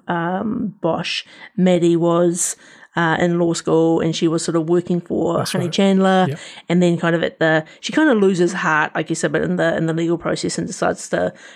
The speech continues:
Speaker 1: follow in her dad's footsteps. And we kind of long prophesized that, you know, it would be great to kind of see Maddie become a police officer and kind of work her way up through the ranks. Now, coming into this, Paul, I was like, "I-, is this gonna be good? Like, am, am I ready for more Bosch?"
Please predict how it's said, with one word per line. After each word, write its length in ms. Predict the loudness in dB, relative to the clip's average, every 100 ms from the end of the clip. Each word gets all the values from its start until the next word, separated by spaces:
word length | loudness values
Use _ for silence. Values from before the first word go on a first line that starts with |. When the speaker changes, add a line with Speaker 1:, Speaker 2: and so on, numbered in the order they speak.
| _
Speaker 1:
follow 320 | -2 2 4 4
in 60 |
her 100 | 2
dad's 260 | 2 0 0
footsteps. 640 | -6 -6 -8 -6 -8 -10 -10 -20 -20 -8 0
And 520 | 2 4 4 4 0 -4
we 240 | 0 0
kind 240 | 0 0 2
of 80 | 4
long 340 | 4 4 2
prophesized 640 | 0 -2 -2 0 0 0
that, 220 | -2 -4
you 160 | -4 0
know, 60 | 2
it 40 |
would 80 | 2
be 100 | 2
great 260 | 0 -2 -4
to 60 |
kind 200 | -6 -2
of 80 | -2
see 200 | 0 0
Maddie 560 | 2 4 4 2 0 -2 _ _ _
become 320 | -4 -2 -2
a 60 | -2
police 320 | -2 -2 -2
officer 320 | -4 -4 -2
and 160 | -2 0
kind 100 | 0
of 80 | 0
work 220 | 0 0
her 80 | 0
way 160 | 0
up 100 | 0
through 160 | -2 -2
the 100 | 0
ranks. 500 | 0 0 -4 -8 -10 -14 -20 -20 -20 -20 -20 -20 _
Now, 420 | 0 2 2 0 -8 -4
coming 220 | 0 2
into 160 | 2 2
this, 140 | 0
Paul, 280 | -2 -4 -6 -10 -2
I 100 | 2
was 180 | 2 2
like, 240 | 0 -2 _ -8
"I-, 160 | -8 -4
is 140 | -2
this 120 | 0
gonna 200 | 2 2
be 100 | 2
good? 240 | 2 2 2
Like, 160 | 2
am, 300 | 2 2 0
am 160 | 0 2
I 80 | 2
ready 260 | 2 2
for 160 | 2 2
more 160 | 2 2
Bosch?" 400 | 2 0 -2